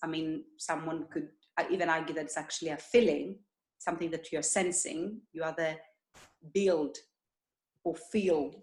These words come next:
trust or feel trusted, so you can be the source, but also the repe-, the recipient of trust. And other people actually could say that it's a currency, as we have, we have read, um,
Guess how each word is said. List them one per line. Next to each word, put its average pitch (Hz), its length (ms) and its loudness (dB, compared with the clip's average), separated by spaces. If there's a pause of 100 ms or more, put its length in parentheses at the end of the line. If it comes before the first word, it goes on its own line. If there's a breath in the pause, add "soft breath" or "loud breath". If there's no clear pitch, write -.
trust - 540 2 (220 loud breath)
or 156 80 -4
feel 170 220 -2
trusted, 190 720 0 (200)
so - 200 -10
you 156 120 -4
can 151 220 -4
be 160 400 -2 (260 loud breath)
the 165 120 -4
source, 170 500 4
but 151 140 -8
also 160 220 0
the 156 140 0
repe-, 208 320 -4
the 170 80 -2
recipient 151 480 -2
of - 160 -14
trust. 151 440 -2 (680 loud breath)
And 196 460 4 (380)
other 180 180 0
people 180 260 2
actually 165 280 0
could - 180 -4
say 156 260 -2
that 151 120 0
it's 151 220 0
a 143 180 -4
currency, 262 840 2 (420 loud breath)
as 165 360 -2
we 160 140 2
have, 151 220 -4 (680)
we 156 200 -8
have - 200 -12
read, 190 400 2 (280)
um, 160 360 2